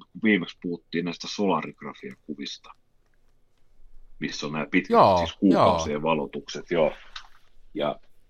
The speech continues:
Speaker 1: käytetään valokuvapaperia, mitä ei kehitetä, eikä kiinnitetä. Niin mä väkersin tällaisen oluttölkkikameran, joka on tällä hetkellä kiinnitetty meidän parvekkeen kaiteeseen, ja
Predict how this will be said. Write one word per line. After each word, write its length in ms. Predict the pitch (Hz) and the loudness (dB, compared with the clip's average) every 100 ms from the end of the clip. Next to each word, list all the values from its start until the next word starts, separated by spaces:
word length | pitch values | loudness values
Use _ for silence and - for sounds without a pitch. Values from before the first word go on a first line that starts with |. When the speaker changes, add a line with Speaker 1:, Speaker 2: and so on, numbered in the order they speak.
| - - | -20 2
Speaker 1:
käytetään 420 | 104 95 90 87 | 4 6 4 4
valokuvapaperia, 1000 | 107 101 87 82 - 82 - 82 78 78 | 6 6 2 -2 0 -2 -2 -4 -4 -6
mitä 240 | 82 - 82 | -6 -2 2
ei 200 | 101 95 | 4 2
kehitetä, 720 | 92 82 78 71 69 76 - - - 113 | -2 -4 -6 -8 -6 -6 -6 -14 -8 4
eikä 340 | 113 98 87 | 4 4 -2
kiinnitetä. 800 | - 78 71 67 64 67 - 67 - _ - - - - - - _ _ _ _ _ - - - | -6 -6 -6 -8 -14 -16 -14 -16 -18 _ -14 -12 -14 -20 -20 -20 _ _ _ _ _ -20 -20 -16
Niin 160 | 87 85 | -10 -2
mä 120 | 95 | 4
väkersin 480 | 110 - 90 - 73 | 4 6 4 2 -2
tällaisen 320 | 80 80 85 | -2 -2 -2
oluttölkkikameran, 1120 | 87 98 82 - 69 - - 78 73 69 71 69 _ _ _ _ - | 0 0 0 -2 -8 -8 -6 -4 -2 -4 -8 -10 _ _ _ _ -8
joka 260 | 76 - | -8 -6
on 120 | 73 | -6
tällä 240 | - 87 80 | 0 2 2
hetkellä 300 | 73 - 78 | -2 -6 -6
kiinnitetty 480 | - 82 76 - - | -4 -4 -6 -12 -10
meidän 220 | 82 82 - | -8 -6 0
parvekkeen 540 | 90 78 - - 76 | 0 0 -4 -6 -4
kaiteeseen, 840 | 101 90 73 - 65 - 71 64 | 0 0 0 -6 -10 -10 -16 -18
ja 160 | 64 55 | -16 -18